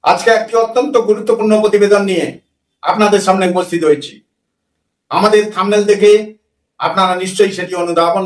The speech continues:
করতে পারছেন। পুজোয় লক্ষ লক্ষ টাকা দেওয়া হচ্ছে পুজো কমিটিগুলিকে, আর প্রতিবন্ধী মানুষরা অবহেলিত। কাদের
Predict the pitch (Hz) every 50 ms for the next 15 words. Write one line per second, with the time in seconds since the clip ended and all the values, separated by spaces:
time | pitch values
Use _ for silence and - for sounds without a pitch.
0 | 180 170 160 139 - 147 127 - - - _ - - _ _ _ _ _ _ _
1 | _ _ _ _ _ _ _ _ _ _ _ _ _ _ _ _ _ - 190 202
2 | 214 240 240 220 180 160 151 - _ _ _ _ _ _ _ _ _ _ _ -
3 | - 170 202 214 208 247 254 262 254 - 240 240 226 220 214 214 202 196 190 202
4 | 208 208 202 202 - - 381 147 135 135 135 - _ _ _ _ _ _ _ _
5 | _ _ _ _ _ _ _ _ _ - 180 185 220 214 208 196 185 180 170 165
6 | 151 143 135 135 - _ _ _ _ _ _ _ _ _ _ _ _ _ _ _
7 | _ _ _ - - 143 156 156 - 190 190 214 220 226 226 233 226 214 208 214
8 | 220 214 - 202 - - - - _ _ _ _ _ _ _ _ _ _ _ _
9 | _ _ _ _ _ - 139 151 165 180 180 165 151 139 131 - 98 92 - _
10 | _ _ _ _ _ _ _ _ _ _ _ _ _ _ - 160 170 175 208 220